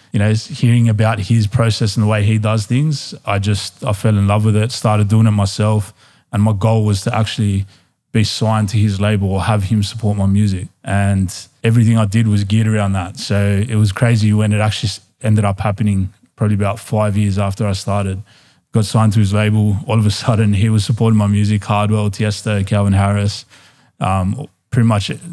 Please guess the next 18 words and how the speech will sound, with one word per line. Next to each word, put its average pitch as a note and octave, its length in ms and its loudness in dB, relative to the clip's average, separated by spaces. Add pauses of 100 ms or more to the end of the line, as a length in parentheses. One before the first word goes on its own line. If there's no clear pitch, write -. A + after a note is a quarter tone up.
(140)
pretty B2 140 2
much A2+ 220 2
all A#2 180 0
of A#2 60 2
the G#2+ 80 0
big G#2 220 -2
dogs G#2+ 240 0
that G#2+ 80 0
I G2+ 40 0
was G2+ 140 -2
looking G#2 220 0
up G#2+ 160 -2
to. F#2+ 340 -4
And G2 380 -2 (180)
that A2 400 0
was A2 200 2
the G#2+ 100 0
journey. G2+ 460 0